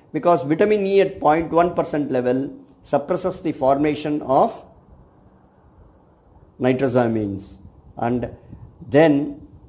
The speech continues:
this can be an excellent, simple, excellent formula that works. And by adjusting the carbopol, carbomer level, you can make it a good lotion also.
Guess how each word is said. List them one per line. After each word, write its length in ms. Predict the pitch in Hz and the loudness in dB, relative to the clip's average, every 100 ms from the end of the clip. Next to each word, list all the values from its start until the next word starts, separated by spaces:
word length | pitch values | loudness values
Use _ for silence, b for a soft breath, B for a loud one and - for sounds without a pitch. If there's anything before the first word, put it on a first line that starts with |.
| - - | -20 -12
this 240 | 117 147 | -6 -4
can 200 | 160 156 | -2 0
be 120 | 151 147 | 2 0
an 100 | 151 | 0
excellent, 460 | 156 - 185 170 | -4 -4 -4 -4
simple, 720 | - 170 160 - 170 175 - - | -6 -6 -8 -2 0 0 -2 -6
excellent 680 | 143 - - 170 160 165 156 | -6 -6 -10 -4 -2 -2 0
formula 420 | 143 143 147 143 | 0 0 0 0
that 240 | 135 135 | -2 -4
works. 400 | 127 139 120 - - - b b _ - | -2 -2 -2 -12 -20 -20 b b _ -2
And 400 | 135 160 156 - - - 143 | 0 2 0 -6 -12 -18 2
by 280 | 147 160 - | 4 4 2
adjusting 580 | 143 170 220 220 214 208 | 0 2 0 2 0 2
the 80 | 165 | 2
carbopol, 800 | 147 143 156 - 147 123 113 - | 4 4 2 2 4 4 0 0
carbomer 500 | 143 151 156 147 139 | 0 2 0 0 0
level, 640 | 131 131 139 127 139 - - _ _ _ _ | 0 2 2 0 -6 -14 -20 _ _ _ _
you 100 | 131 | -6
can 220 | 135 135 | -2 -2
make 240 | 135 143 165 | 0 -2 -4
it 200 | 165 - - - | -6 -10 -20 -12
a 60 | 170 | -10
good 380 | 107 135 117 110 | 0 0 0 0
lotion 340 | 110 117 139 120 | 2 2 -2 -2
also. 500 | 98 92 - 98 | -4 -8 -10 -14